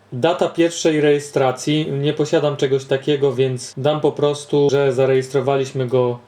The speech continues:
drugiego stycznia tego roku i od razu chcemy go tutaj przewieźć. Cena to było pięćdziesiąt dziewięć tysięcy dwieście złotych, wybieramy tutaj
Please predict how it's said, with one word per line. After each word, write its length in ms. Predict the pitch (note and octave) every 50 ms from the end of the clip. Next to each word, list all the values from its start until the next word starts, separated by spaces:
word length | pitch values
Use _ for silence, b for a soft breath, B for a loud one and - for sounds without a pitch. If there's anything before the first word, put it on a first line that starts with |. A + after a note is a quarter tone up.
| _ - _ _ _ _ _ _ -
drugiego 420 | C3 C3+ C3+ C#3+ C#3 B2 C3+ C3
stycznia 440 | C3 - - D#3+ D#3 - D3 C#3 C3
tego 300 | B2+ C3 B2 A2+ B2 B2+
roku 360 | C#3 D#3+ E3+ E3+ - C#3+ C3+
i 100 | B2+ B2+
od 120 | B2 A2+ B2
razu 280 | B2+ C3 A#2+ A#2 A#2+
chcemy 340 | A#2+ - - B2+ A#2+ A#2+ A2+
go 120 | A2 A#2+
tutaj 340 | A#2 - B2+ A#2+ - A#2 A2 A2
przewieźć. 680 | - - D#3+ D#3+ D3+ C#3 C3+ C3 B2+ - - - - _ - _ _ _ _ _ _ _ _ _ _ _ _ _ _ _ - - _ _ _ _ _ _ _ _ _ _ _ _ - _ - _ _ _ - _ _ _ _ _ _ _ _ _ _ - - _ _ _ - - - _ _ _ _ _ _ _ _ _ _ _ _ _ _ _ _ _ _ _ _ _ _ _ _ _ _ _ _ _ _ _ _ _ _ _ _ _ _ -
Cena 280 | - F3+ F#3 F3+ E3+
to 140 | - E3+ D3
było 220 | C#3 D3 D3+ C#3+
pięćdziesiąt 680 | C#3+ C#3+ D3 C#3 C3+ B2+ D3 C#3 - D3+ C#3 C3+ B2 -
dziewięć 440 | C#3 B2 B2 C#3 C3+ B2+ C3+ C3 B2+
tysięcy 520 | - - C3 B2+ - C#3 C3 C3 C3 C3+ B2
dwieście 540 | A#2 A#2+ C3+ C#3 C3+ C3+ - - C3 A#2+
złotych, 480 | G#2+ A#2 C3 D#3 D#3+ D#3+ - C#3+ B2+ A#2
wybieramy 540 | A#2+ B2+ A#2+ B2+ B2+ B2 B2+ B2+ B2 B2 A#2
tutaj 520 | A#2+ - A#2 A#2 - B2 A#2 A2 A2+ A2